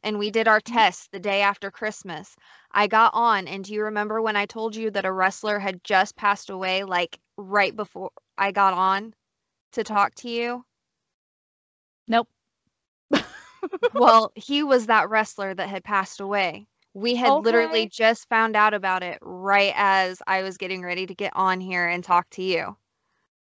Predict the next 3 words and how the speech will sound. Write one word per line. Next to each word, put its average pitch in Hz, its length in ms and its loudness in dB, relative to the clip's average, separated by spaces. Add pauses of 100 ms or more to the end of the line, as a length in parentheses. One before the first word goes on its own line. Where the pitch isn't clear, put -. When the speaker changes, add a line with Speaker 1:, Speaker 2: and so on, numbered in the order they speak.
Speaker 2:
Whoa. 214 640 -2 (1040)
Whoa. 180 440 -6
Speaker 1:
Yeah. 185 460 0